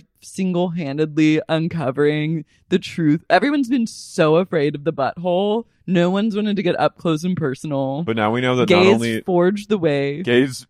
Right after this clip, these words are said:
Speaker 2: not only is it, like, an amazing pleasure spot, but it's also holds the key to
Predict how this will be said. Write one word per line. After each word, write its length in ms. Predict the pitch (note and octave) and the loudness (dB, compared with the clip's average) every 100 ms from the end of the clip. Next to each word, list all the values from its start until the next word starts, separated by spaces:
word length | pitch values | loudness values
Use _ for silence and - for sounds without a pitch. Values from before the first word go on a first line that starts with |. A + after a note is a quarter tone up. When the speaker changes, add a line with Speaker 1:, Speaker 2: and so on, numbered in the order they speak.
| _ | _
Speaker 2:
not 220 | A#2+ A#2 C3 | 0 2 2
only 220 | D3 D3 | 2 0
is 120 | B2+ | 0
it, 120 | B2 | 0
like, 280 | A#2 A2 - _ _ _ | 2 0 -2 _ _ _
an 100 | G#2+ | -6
amazing 640 | G#2+ G2 F2 F#2 F#2+ F#2 F2+ | -4 0 0 0 -2 -4 -6
pleasure 560 | - F2+ F2 G2 G2 | 0 0 2 0 -2
spot, 440 | G2+ - A#2+ B2+ - | 0 2 4 2 0
but 100 | G#2 | -6
it's 140 | F#2+ | -4
also 680 | D#2+ F2+ - F2 E2+ E2 D#2+ _ _ _ _ _ _ | -2 -4 -2 -2 -2 -2 -6 _ _ _ _ _ _
holds 360 | F#2+ F#2 F2+ | -4 -2 -2
the 100 | D#2 E2+ | -8 -12
key 300 | - E2+ E2+ | -8 -6 -6
to 320 | - E2+ | -8 -10